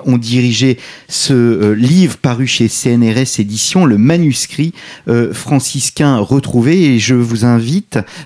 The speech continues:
euh, chers auditeurs, à retrouver aussi Nicole Berrioux dans l'émission que nous avons enregistrée ensemble sur la prédication, euh, dans nos archives, mais aussi chez, euh, nos partenaires, hein, K T O, euh, T V. Sur K T O T V, vous êtes venu,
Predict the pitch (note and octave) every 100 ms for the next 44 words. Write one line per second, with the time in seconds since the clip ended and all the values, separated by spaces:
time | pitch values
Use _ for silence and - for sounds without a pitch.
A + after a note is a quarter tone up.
0 | - A2 - C#3+ A2+ A#2 G#2 - E3 C3+
1 | A2 G#2 C3 - A#2+ C#3 A2 - C3+ B2+
2 | A#2 B2 A2 A2 A2 C3 E3+ - - -
3 | G#2 D3 E3 B2+ A2+ - D3+ B2+ A2 G#2+
4 | A#2 A2 G#2 G#2+ - B2+ G#2 - C3+ -
5 | G#2 F#2+ - - D#3 B2+ B2 B2 G#2+ -
6 | F#3+ A3+ - - - A#2+ A2+ A2+ A2+ A2
7 | G#2+ G#2+ C3+ A2+ A2+ - - F#3+ F#3 C#3
8 | C#3 B2 A#2 - E3+ G3+ - - - -
9 | D#3+ D#3 A#2+ G#2+ A#2 D3+ - - A2+ A2+
10 | C#3 B2 A#2+ D3+ C3+ C#3 A#2+ C3+ B2+ G#2+
11 | G#2 - C3 A2 D3+ C3 - C3 C3+ A#2+
12 | A#2+ A2+ C#3+ A2 A2+ G#2 A2